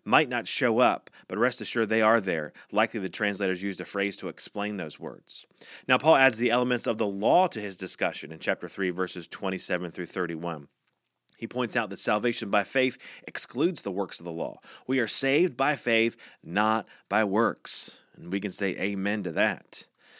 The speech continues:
Because if we had to be saved by works, guess what? No one would be saved. You see, the law,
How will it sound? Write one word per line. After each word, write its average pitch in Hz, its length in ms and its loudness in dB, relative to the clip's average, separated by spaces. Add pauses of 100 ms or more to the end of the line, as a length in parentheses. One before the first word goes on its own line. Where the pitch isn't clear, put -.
(160)
Because 104 260 0
if 92 80 -4
we 139 120 2
had 127 100 4
to 110 40 -2
be 101 120 -2
saved 127 320 2
by 123 120 6
works, 120 300 2
guess - 260 0
what? 113 240 0
No 90 300 0
one 90 280 -2
would 87 140 -4
be 82 120 -6
saved. 80 500 -4 (160)
You 135 80 -4
see, 135 160 4
the 107 140 2
law, 104 500 6